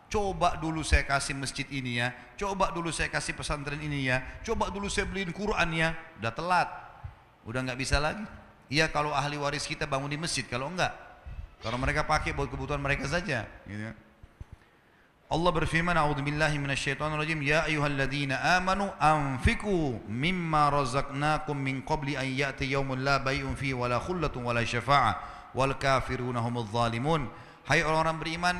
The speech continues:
infakkan, keluarkan, keluarkan, jangan perhitungan di jalan Allah. Apa yang kami jadikan rezeki buat kalian. Sebelum datang hari, tidak ada transaksi, nggak ada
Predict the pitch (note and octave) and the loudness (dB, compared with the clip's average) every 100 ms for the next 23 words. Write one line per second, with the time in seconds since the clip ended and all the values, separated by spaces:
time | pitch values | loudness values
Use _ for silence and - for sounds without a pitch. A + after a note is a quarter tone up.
0 | - C#3 C#3 - E3+ - G#3 G3+ C#3+ A#2+ | -2 -2 0 4 4 4 2 2 -2 -6
1 | F#3 A3+ A3 G#3 A3 F#3 D#3+ G#3 A3 G3+ | -4 -2 -2 -2 -4 -4 -6 -4 -4 -2
2 | F3+ F3 G3+ G#3+ G3+ G#3 A3 G3 E3+ E3 | -4 -2 -2 -2 -4 -4 -4 -2 -2 -2
3 | D#3+ E3 C#3+ A2+ - - - - B2+ D#3+ | -2 0 2 2 0 -8 -16 -2 -2 0
4 | E3 E3 E3+ E3 E3 F3+ E3 G3+ F#3 - | -2 -2 -2 -2 0 0 2 2 2 -2
5 | G#3 F3+ F3+ F3 F#3 F#3+ C3 F2 - - | 0 2 2 2 6 6 4 0 -10 -18
6 | - - - C3+ B2+ C3 G3 A#3 G3+ E3 | -18 -8 -4 -2 0 4 6 6 4 4
7 | D#3+ D3+ C#3 D3+ E3 E3+ E3 - - - | 4 0 4 4 6 2 -2 -8 -14 -6
8 | G#2+ C#3 D#3 E3 E3 F3+ D#3+ G3 G3 F#3 | -2 -2 2 2 4 2 2 2 0 0
9 | - - - G2+ A2 B2+ | -6 -18 -12 -2 2 2